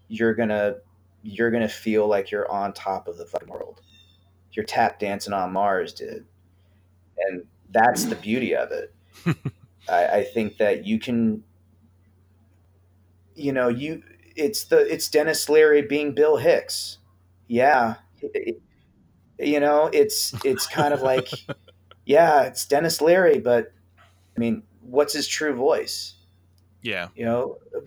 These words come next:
Speaker 1: so I think that early on you have to, you have to figure out what that is, and hopefully, hopefully you'd figure, you, you'll figure it more out as you,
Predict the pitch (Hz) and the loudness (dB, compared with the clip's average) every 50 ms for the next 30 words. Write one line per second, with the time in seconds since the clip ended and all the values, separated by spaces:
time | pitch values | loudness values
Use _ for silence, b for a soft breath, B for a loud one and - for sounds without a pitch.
0 | 165 - - - 147 135 131 131 127 127 B B B B B B B B B _ | -10 -8 -4 0 2 4 4 4 2 0 B B B B B B B B B _
1 | _ _ _ - 139 139 139 - - 160 160 151 - - 156 147 139 131 - - | _ _ _ -2 -2 -2 -2 -2 -2 -2 -2 -2 -2 2 4 4 4 4 4 4
2 | 156 156 160 160 151 147 147 147 143 139 135 135 131 123 120 120 120 117 - - | 4 6 6 4 4 4 4 4 4 2 2 0 -2 -2 -2 -2 -2 -2 0 2
3 | 143 131 127 123 127 - _ _ _ _ _ _ _ _ _ _ _ _ _ _ | 4 4 4 2 0 -6 _ _ _ _ _ _ _ _ _ _ _ _ _ _
4 | _ _ - - - 131 127 131 131 - - 143 - - - 139 127 131 131 127 | _ _ -20 -14 -8 -4 -2 -2 -2 -2 -4 -6 -6 -2 -4 -2 0 2 2 2
5 | 127 120 - 117 117 113 110 117 110 110 107 113 110 104 101 101 110 95 - 123 | 2 2 0 0 0 0 2 2 2 2 2 2 0 0 -2 -4 -8 -6 0 0
6 | 127 123 127 - 131 131 131 131 127 123 117 113 - - 139 131 - 147 139 131 | 0 0 0 -2 0 0 2 2 0 0 -4 -6 -4 -4 -4 -4 -2 -4 -2 -2
7 | 127 123 127 - - 139 117 113 - - 135 117 123 131 131 - 127 135 135 127 | -2 -4 -6 -4 -4 -4 -4 -4 -10 -10 -8 -6 -6 -6 -6 -6 -4 -4 -4 -4
8 | - - 151 147 156 147 143 139 139 135 131 127 123 127 131 127 120 - - 120 | -4 -4 -2 -2 -2 -2 -2 -2 -2 0 2 2 2 4 4 2 2 0 0 -2
9 | 113 110 107 - 107 113 | -2 -2 -2 -4 -6 -8